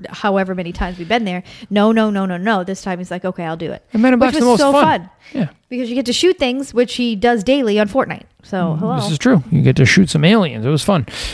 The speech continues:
Speaker 2: All right, so, uh, that's it. But anyway, if you go check out our highlight bubble on Permanent Vacation Project on Instagram, you know, give us a shout. Let us know you listen to the show. We'd love that. We'd love that, right, Jody?
Speaker 1: Yeah, we got,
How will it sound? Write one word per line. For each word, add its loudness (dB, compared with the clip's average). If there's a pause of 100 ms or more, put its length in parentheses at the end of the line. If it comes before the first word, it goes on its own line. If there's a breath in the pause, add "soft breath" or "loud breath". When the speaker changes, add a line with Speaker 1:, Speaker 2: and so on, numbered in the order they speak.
(160 loud breath)
Speaker 2:
All 4
right, 4
so, 4
uh, 4
that's 0
it. 2
But 4
anyway, 4
if 0
you -4
go 6
check 2
out 4
our 4
highlight 2
bubble 2
on 2 (140)
Permanent 2
Vacation 2
Project 2
on 4
Instagram, 4 (260 loud breath)
you 4
know, 4
give 2
us 2
a 4
shout. 2
Let 4
us 2
know 6
you 6
listen 4
to 2
the 2
show. 2
We'd 4
love 2
that. 2
We'd 4
love 4
that, 4
right, 4
Jody? 2 (120)
Speaker 1:
Yeah, -4
we -6
got, -4